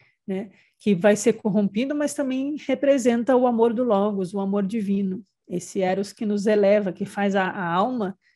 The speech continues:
né, se enamorar do anjo de luz. Então, é um caminho também de união espiritual e de ascensão. Achei um Eros estilizado aqui, achei bonitinho.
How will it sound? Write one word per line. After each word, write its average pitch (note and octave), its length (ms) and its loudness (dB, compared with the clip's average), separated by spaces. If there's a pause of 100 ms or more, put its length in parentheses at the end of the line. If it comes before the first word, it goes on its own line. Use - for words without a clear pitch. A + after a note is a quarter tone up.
(120)
né, G#3 100 -2
se G#3 200 -2
enamorar A3 600 4
do A3 160 2
anjo G#3+ 280 2
de G#3+ 80 -2
luz. G3 400 -6 (1600)
Então, F#3+ 280 0
é G3 40 4
um G3 60 2
caminho G#3 380 2
também G#3 400 -2 (420)
de F3 140 -2
união G#3 340 2
espiritual A3 540 -4
e - 20 -4
de A3 100 0
ascensão. A3+ 560 -4 (2500)
Achei G#3 220 -6
um G3+ 100 2
Eros G#3 260 2
estilizado G3 680 0
aqui, E3 200 -10
achei - 200 -10
bonitinho. G3 460 -4